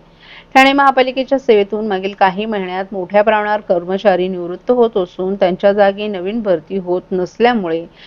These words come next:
महापालिकेतील सध्या कार्यरत असलेल्या अधिकारी आणि कर्मचाऱ्यांवर अतिरिक्त कामाचा भार वाढेल. ठाणे महापालिकेचे फेब्रुवारी महिन्यात सेवानिवृत्त झालेल्या कर्मचाऱ्यांमध्ये दोन कार्यालयीन अधीक्षक,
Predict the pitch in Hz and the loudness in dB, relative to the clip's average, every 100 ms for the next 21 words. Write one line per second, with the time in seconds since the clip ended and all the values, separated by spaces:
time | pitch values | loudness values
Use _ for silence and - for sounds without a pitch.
0 | - - 247 285 349 359 349 262 247 240 | -12 0 4 6 4 4 2 0 0 0
1 | 190 202 214 190 180 202 240 247 - 208 | 2 2 4 4 2 2 2 2 0 0
2 | 214 202 185 196 254 294 262 247 180 185 | 4 4 2 0 2 2 -2 0 0 0
3 | 220 254 233 226 202 196 175 214 233 254 | -2 2 2 0 0 2 2 2 2 2
4 | 285 269 175 170 165 208 226 214 170 160 | 0 2 0 -2 -2 2 2 2 0 0
5 | 160 160 156 _ _ _ - _ 269 269 | -2 -4 -8 _ _ _ -20 _ 4 4
6 | 277 277 269 247 254 254 240 254 254 196 | 4 4 4 4 4 0 2 2 2 2
7 | 208 214 233 208 190 190 202 - 190 196 | 4 2 2 -4 -6 -6 -6 -2 0 0
8 | 214 220 214 240 226 220 185 185 190 185 | -2 -10 -2 2 2 2 0 0 0 -2
9 | 180 202 247 233 233 196 185 185 180 180 | -2 -2 2 2 2 -4 -6 -4 -2 -4
10 | 190 180 175 196 226 247 214 220 - - | 2 2 6 4 4 -2 -4 -6 -6 0
11 | 240 | 0